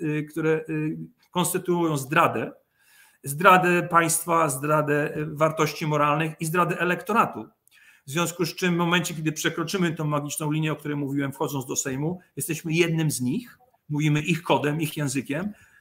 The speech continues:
E, nie wszyscy, nie wszyscy są bydlakami, ale mają potencjał na zbydlecenie się.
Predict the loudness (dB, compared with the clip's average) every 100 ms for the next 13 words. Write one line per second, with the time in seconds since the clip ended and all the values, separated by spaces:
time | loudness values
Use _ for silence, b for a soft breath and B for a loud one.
0 | B 2 4 8 6 6 4 4 2 0
1 | 0 2 2 2 2 2 4 2 2 0
2 | -2 -6 -10 _ -2 0 2 2 2 0
3 | -2 -2 -2 -2 -4 -6 -8 -18 -14 -12
4 | -10 -8 -6 -6 -8 -12 -12 -14 -14